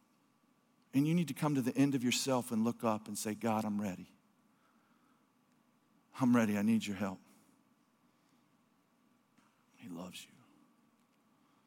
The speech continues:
And we're about to go on a break. Not gonna meet for a few weeks. And I want you to change some things about your life.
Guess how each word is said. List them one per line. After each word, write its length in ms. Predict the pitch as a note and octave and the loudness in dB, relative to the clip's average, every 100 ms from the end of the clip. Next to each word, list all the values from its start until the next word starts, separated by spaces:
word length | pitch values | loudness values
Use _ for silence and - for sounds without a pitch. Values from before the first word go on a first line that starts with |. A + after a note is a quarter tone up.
| _ _ _ _ _ _ _ _ _ _ _ _ _ _ _ _ _ _ _ _ _ _ _ _ _ _ _ - | _ _ _ _ _ _ _ _ _ _ _ _ _ _ _ _ _ _ _ _ _ _ _ _ _ _ _ -2
And 100 | A#2+ | 0
we're 60 | |
about 240 | A#2 C#3 - | 2 0 -2
to 80 | |
go 220 | A#2 B2 A#2+ | 0 2 2
on 100 | G#2+ | 0
a 40 | |
break. 360 | F#2 C3+ G#2+ - - _ _ _ _ _ _ _ _ _ _ _ _ _ _ _ _ _ - | -2 -2 -2 -6 -18 _ _ _ _ _ _ _ _ _ _ _ _ _ _ _ _ _ -2
Not 160 | A#2+ | 0
gonna 160 | A2 G#2 | 2 2
meet 240 | A2+ C3+ | 4 2
for 320 | - G2 G2 - - - | 0 -8 -8 -10 -20 -14
a 40 | |
few 220 | - G#2 | -2 0
weeks. 420 | G2 G2 - - - _ _ _ _ _ _ - - - - - - - - _ _ _ _ _ | 0 -2 -4 -16 -20 _ _ _ _ _ _ -20 -20 -20 -20 -20 -20 -20 -20 _ _ _ _ _
And 80 | C3 | 0
I 60 | C3 | 2
want 340 | C3+ D#3+ - | 2 0 -2
you 60 | G2 | -4
to 80 | C3+ | -4
change 460 | - B2+ B2+ B2 | -2 2 2 2
some 120 | G#2+ | -4
things 280 | F#2 G#2 F#2 | -4 -2 -2
about 320 | F2 F#2 - | -4 -6 -6
your 80 | E2+ | -6
life. 400 | E2+ F2 - - | -6 -8 -14 -20